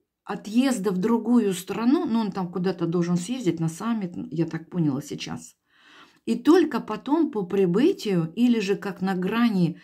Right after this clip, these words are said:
эм, отъезда, приезда, знаете, вот как бы самолет должен полететь,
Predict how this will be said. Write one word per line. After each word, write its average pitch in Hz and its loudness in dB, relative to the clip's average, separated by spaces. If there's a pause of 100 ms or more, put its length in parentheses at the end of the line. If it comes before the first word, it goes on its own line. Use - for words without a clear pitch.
(600)
эм, 175 2
отъезда, 190 0
приезда, 196 2
знаете, 233 2
вот 175 -4
как 180 -2
бы 175 0
самолет 196 -2
должен 180 2
полететь, 185 0